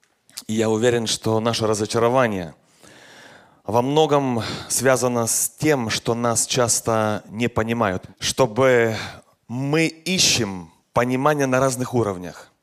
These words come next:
Среди людей, среди друзей, семья и даже в церкви. И когда мы его не находим, нас это еще больше заставляет его искать. Я сегодня хочу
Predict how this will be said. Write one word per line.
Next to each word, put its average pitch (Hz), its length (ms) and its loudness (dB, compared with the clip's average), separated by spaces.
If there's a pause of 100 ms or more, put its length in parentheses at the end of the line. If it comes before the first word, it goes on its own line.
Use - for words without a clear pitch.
(520)
Среди 120 320 -2
людей, 117 500 0 (520)
среди 107 320 -4
друзей, 110 600 -2 (880)
семья 113 680 0 (800)
и - 80 -10
даже 143 300 2
в 156 40 -6
церкви. 98 560 -2 (760)
И 117 60 -6
когда 139 260 0
мы 165 100 2
его 151 140 2
не 147 120 0
находим, 127 680 -2 (920)
нас 104 200 -8
это 110 160 -4
еще 107 200 -6
больше 120 280 -4
заставляет 120 760 -2 (420)
его 113 260 0
искать. - 540 -4 (1160)
Я 139 80 0
сегодня 180 280 0
хочу 156 540 -2